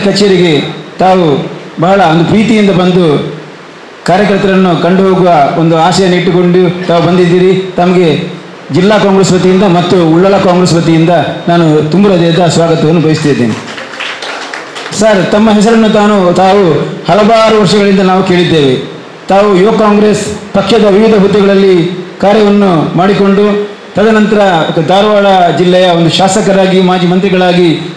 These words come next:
ತಾವು ಆಗಾಗ ಮಂಗಳೂರಿಗೆ ಒಂದು ಕಾರ್ಯಕ್ರಮವನ್ನು ನಾವು ಒಂದು ಹಿಂದಿನ ಸಂದರ್ಭ ನಾವು ನೋಡಿದ್ದೇವೆ ಸರ್. ಆದರೆ ಈ ಸಾರಿ ತಾವು ನಿಗಮಾಧ್ಯಕ್ಷರಾಗಿ ಈಗಾಗಲೇ ಬೆಳಗ್ಗೆ ಮಂಗಳೂರಿಗೆ ಬಂದು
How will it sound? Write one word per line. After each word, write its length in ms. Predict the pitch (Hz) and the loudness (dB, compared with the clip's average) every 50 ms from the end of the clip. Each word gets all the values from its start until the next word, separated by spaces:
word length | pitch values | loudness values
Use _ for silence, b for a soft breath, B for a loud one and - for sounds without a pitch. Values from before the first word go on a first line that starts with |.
| - - | -6 -2
ತಾವು 420 | 180 180 180 190 185 175 156 147 | 0 0 0 2 2 0 0 0
ಆಗಾಗ 420 | 160 165 175 185 180 185 180 180 190 | 0 0 0 0 0 0 0 0 0
ಮಂಗಳೂರಿಗೆ 680 | 175 156 151 156 165 180 185 185 185 175 170 165 175 | 0 0 0 0 0 2 2 2 2 2 0 0 0
ಒಂದು 600 | 170 165 170 165 165 175 160 156 143 156 - - - | 2 2 2 2 2 2 0 0 -2 -4 -6 -4 -2
ಕಾರ್ಯಕ್ರಮವನ್ನು 560 | 175 180 170 175 170 170 165 170 165 160 160 | -2 0 0 0 0 0 2 2 2 2 2
ನಾವು 200 | 165 165 165 165 | 0 0 0 0
ಒಂದು 280 | 160 170 185 175 156 | 0 2 2 0 0
ಹಿಂದಿನ 400 | 139 156 - - - 175 185 190 | -2 -4 -6 -4 -2 0 0 2
ಸಂದರ್ಭ 280 | 175 185 175 170 165 165 | 2 0 0 0 2 2
ನಾವು 200 | 175 170 175 175 | 2 2 2 2
ನೋಡಿದ್ದೇವೆ 440 | 160 165 165 165 160 147 151 143 135 | 0 2 2 2 2 2 0 0 0
ಸರ್. 240 | - 131 120 110 107 - - - - - - - - - | 0 0 -2 -2 -4 -8 -12 -16 -20 -20 -20 -12 -6 -2
ಆದರೆ 300 | 170 190 190 202 196 185 | -2 0 0 2 2 2
ಈ 100 | 196 208 | 2 2
ಸಾರಿ 300 | 170 214 208 202 208 202 | 2 2 2 2 2 2
ತಾವು 560 | 202 202 190 190 196 196 180 156 151 151 156 | 2 2 2 2 2 2 2 0 0 0 0
ನಿಗಮಾಧ್ಯಕ್ಷರಾಗಿ 840 | 160 180 185 214 214 202 180 202 - - 208 190 185 185 180 180 175 165 151 - - - - - | 0 0 0 0 0 0 0 -2 -2 0 0 0 0 2 2 2 2 2 0 -2 -6 -10 -6 -2
ಈಗಾಗಲೇ 480 | 170 190 190 208 196 190 196 196 196 185 | 0 0 2 0 0 0 0 0 0 0
ಬೆಳಗ್ಗೆ 500 | 180 175 - 180 156 170 190 180 185 180 | -2 -4 -4 -4 -2 0 0 0 0 0
ಮಂಗಳೂರಿಗೆ 400 | 170 180 185 202 202 196 185 190 | 2 2 2 2 2 2 2 2
ಬಂದು 640 | 170 185 180 180 175 190 170 151 143 151 - - | 0 0 0 0 0 0 0 0 -2 -2 -4 -8